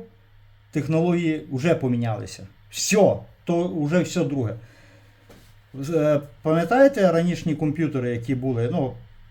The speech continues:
примітиви? Коли за кордоном були вже Макінтоші і так далі, такі, що могли собі дозволити,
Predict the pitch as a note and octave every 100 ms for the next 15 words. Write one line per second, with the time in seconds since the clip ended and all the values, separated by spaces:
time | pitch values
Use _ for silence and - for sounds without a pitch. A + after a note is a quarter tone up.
0 | - - - - D#3+ D#3 D3+ C#3+ A2 F#2+
1 | - - - - - - - G3 F#3+ F#3
2 | F#3 G3 F3+ F3 F#3 D#3+ E3+ E3 F3 F3+
3 | A#3 C4+ - B2 A#2 - - C#3+ D#3 C#3
4 | C#3+ B2+ B2+ A#2 A#2 A2 - C#3+ - D3+
5 | B2+ A#2 C#3 C#3+ C#3 C#3+ C3+ B2 A#2 A#2
6 | A#2 B2 A2 F#2+